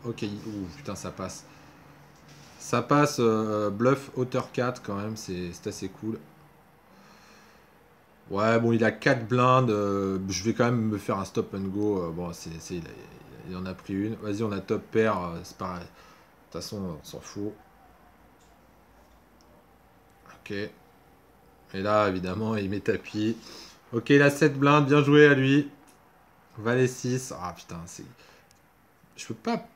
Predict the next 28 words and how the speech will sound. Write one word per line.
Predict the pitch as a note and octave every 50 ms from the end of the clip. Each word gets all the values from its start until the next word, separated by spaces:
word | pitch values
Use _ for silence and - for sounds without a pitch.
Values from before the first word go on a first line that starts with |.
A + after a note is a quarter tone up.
| - -
en | G#2
fait, | - F#3 F#3+
normalement, | C3+ G2+ F#2+ B2 D3
je | A#2
dois | G2+ F#2+ F#2
fold. | - - C3+ C#3+ E3 C#3+ F#2 - - - _ _ _ _ _ _ -
Normalement, | G2+ A2+ C#3+ G#3 B3
le | A3 F3
bon | C#3+ D3 D#3+
play, | D#3 G3 G#3 G#3+
c'est | G#3+ E3+ D3
fold, | - A2+ F#2+ E2+
hein. | - - - - - - _ _ _ - - -
Je | - -
tiens | C3 C3
à |
le | B2+
dire. | A2+ G2 E2 - - - _ _
C'est | - - A#2+
trop | - - F3+ F3+
juste | E3 F#3+ F#3+ F#3+
pour | - - D#3 D3 -
pousser. | - - D3+ D3+ D3 - - D#3 E3 F3+ G3 F#3+ F#3+ - - - - _ _
Le | - B2+
valet | A#2+ C#3+ D#3 D#3 D#3+ D#3
V | C#3+ D3 D3+ D3 D3+
onze, | D#3+ D#3+ D3+ C3 C3
vingt-deux. | D3+ D#3 D3+ D3 C#3 D#3 E3 E3+ F3 F#3